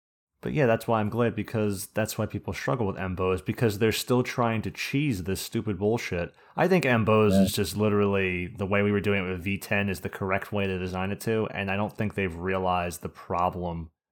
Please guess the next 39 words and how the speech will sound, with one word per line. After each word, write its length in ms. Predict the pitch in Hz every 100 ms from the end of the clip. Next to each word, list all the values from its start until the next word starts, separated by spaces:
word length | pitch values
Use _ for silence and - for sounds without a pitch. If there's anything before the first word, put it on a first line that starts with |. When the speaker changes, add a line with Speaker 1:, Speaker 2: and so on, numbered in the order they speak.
| _ -
Speaker 1:
with 220 | 92 -
pets 340 | - 92 -
and 100 | 92
things 280 | 87 90 87
in 100 | 90
there. 380 | 87 87 85 82 _ _ _ _ _ -
I, 140 | 104 -
I 40 | 101
think 200 | 107 98
they 100 | 95
just 180 | 90
don't 120 | 98 92
understand. 680 | 87 - 90 87 85 82 - _ _ _ _ 104
Speaker 2:
That 180 | 117 117
really 220 | 110 95
does 240 | 82 85
need 160 | 82 78
to 60 | 80
be 120 | -
fixed. 340 | - 73 -
I 60 | 82
Speaker 1:
I 20 |
Speaker 2:
think 220 | - 131
Speaker 1:
think, 0 |
Speaker 2:
that's 240 | 180 139 -
an 60 |
Speaker 1:
I 60 | 131
think 120 | 87
Speaker 2:
oversight 240 | 143 - 123
Speaker 1:
that's 160 | -
Speaker 2:
for 80 | -
Messy. 480 | 82 - 82 80 -
Speaker 1:
Yeah, 320 | 131 110 90 90
I 140 | 120
think 260 | 120 147 143
they 120 | 147
should 200 | - 113
really 540 | 98 117 123 123 - _ _
increase, 960 | 107 101 - - 113 113 - - -